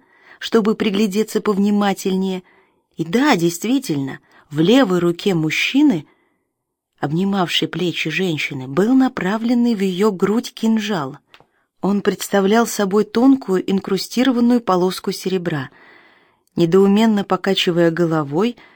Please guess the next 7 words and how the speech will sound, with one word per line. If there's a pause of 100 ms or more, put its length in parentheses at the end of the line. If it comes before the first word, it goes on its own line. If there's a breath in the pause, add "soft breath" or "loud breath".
(240 soft breath)
Ди
вернулся
на
своё
место
у
столика.